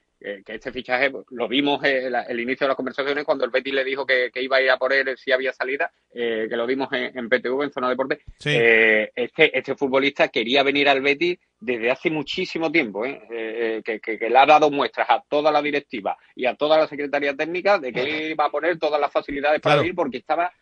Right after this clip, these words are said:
Speaker 1: encantado con la idea de venir.
Speaker 2: No, no olvidemos una cosa, el Betis solo puede acceder,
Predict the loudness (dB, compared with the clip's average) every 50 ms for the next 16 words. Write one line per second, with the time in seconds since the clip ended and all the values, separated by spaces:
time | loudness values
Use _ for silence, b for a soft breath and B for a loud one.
0 | _ _ _ -6 -4 -4 0 0 0 2 4 4 4 4 4 2 0 0 -2 -4
1 | -6 -6 -4 -4 -4 -4 -4 -8 -10 -14 -14 -14 -16 _ _ _ -14 -10 -10 -8
2 | -6 -6 -6 -6 -8 -8 -8 -8 -8 -4 -2 -2 -2 -2 -4 -14 -20 _ _ -18
3 | -16 -14 -12 -12 -8 -8 -8 -6 -4 -2 -2 -2 -2 -2 -2 0 0 0 -2 -2
4 | -4 -2 0 2 2 0 -2 -6 -10